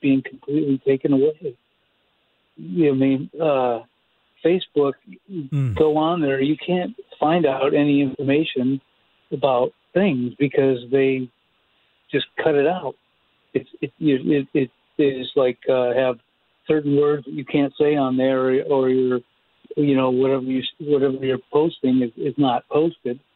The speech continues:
Speaker 1: And then once you say it, then you as a, as a user are, are, like,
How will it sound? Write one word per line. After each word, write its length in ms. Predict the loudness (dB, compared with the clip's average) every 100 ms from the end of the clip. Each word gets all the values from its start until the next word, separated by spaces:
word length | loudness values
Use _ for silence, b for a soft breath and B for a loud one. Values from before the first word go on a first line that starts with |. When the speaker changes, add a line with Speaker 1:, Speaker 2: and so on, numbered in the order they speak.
| _ _ _ -2
Speaker 1:
And 200 | 0 2
then 400 | 2 0 -2 0
once 220 | 0 0 -4
you 80 | -6 0
say 180 | 0 2
it, 240 | 0 -2 _ _ _ -6
then 160 | -2
you 440 | 0 2 2 0 0
as 220 | -2 -2
a, 320 | 0 0 -2 -4
as 160 | -6 -4
a 60 |
user 580 | -2 0 0 -2 -6 -2
are, 320 | 0 0 0
are, 220 | 0 0
like, 240 | 0 -2